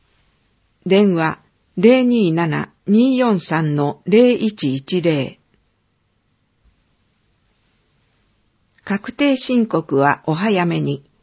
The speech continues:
申告期間、二月十六日水曜日から三月十五日火曜日。申告先、個人の住民税、市役所、町村役場、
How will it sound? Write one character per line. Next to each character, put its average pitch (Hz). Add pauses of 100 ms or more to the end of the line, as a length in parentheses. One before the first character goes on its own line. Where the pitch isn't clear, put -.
(540)
申 277
告 254
期 -
間、 147 (420)
二 208
月 262
十 214
六 214
日 180
水 226
曜 202
日 143
か 156
ら 143
三 262
月 156
十 214
五 202
日 139
火 165
曜 185
日。 - (680)
申 220
告 -
先、 160 (800)
個 269
人 220
の 156
住 202
民 185
税、 135 (260)
市 -
役 254
所、 135
町 214
村 214
役 170
場、 -